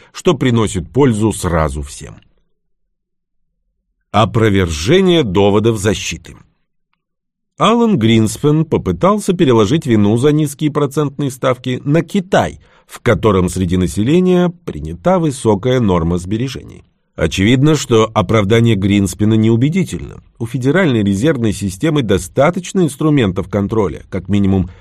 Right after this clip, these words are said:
в краткосрочной перспективе, для того, чтобы повысить процентные ставки вопреки готовности Китая предоставлять Америке займы под относительно низкий процент. Однако Федеральная резервная система именно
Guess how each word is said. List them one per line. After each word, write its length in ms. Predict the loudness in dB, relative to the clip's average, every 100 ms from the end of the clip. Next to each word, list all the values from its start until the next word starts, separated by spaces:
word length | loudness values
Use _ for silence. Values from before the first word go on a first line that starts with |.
| _
в 80 | -4
краткосрочной 840 | -2 0 -2 -2 0 0 -2 -8
перспективе, 720 | -6 -10 -8 -10 -6 -2 0
для 160 | 0 -4
того, 260 | -4 -6
чтобы 280 | -4 -2 0
повысить 440 | 0 2 0 -2 -2
процентные 560 | -2 -2 -4 -4 -8
ставки 460 | -10 -2 -2 0 -2
вопреки 440 | -2 -2 -6 -6
готовности 680 | -2 -2 -2 -4 -4 -8 -12
Китая 560 | -16 -12 -6 -2 0 -2
предоставлять 760 | -2 -6 -6 -10 -8 -6 -6
Америке 680 | -8 -8 -4 -4 -4 -4 -4 -8 _
займы 680 | -6 -2 2 2 2 2 -2
под 300 | -4 -4 -2
относительно 560 | -2 -4 -4 -4 -2 -2
низкий 380 | 0 -2 -6 -10
процент. 480 | -10 -10 -18 -20 _ _ _ _ _
Однако 480 | -14 -10 -4 -2 0
Федеральная 560 | -2 0 2 4 4 4
резервная 480 | 2 2 2 2 0
система 800 | -2 -6 -4 0 2 0 -2 -6 _ _ _
именно 640 | -4 0 2 4 2 0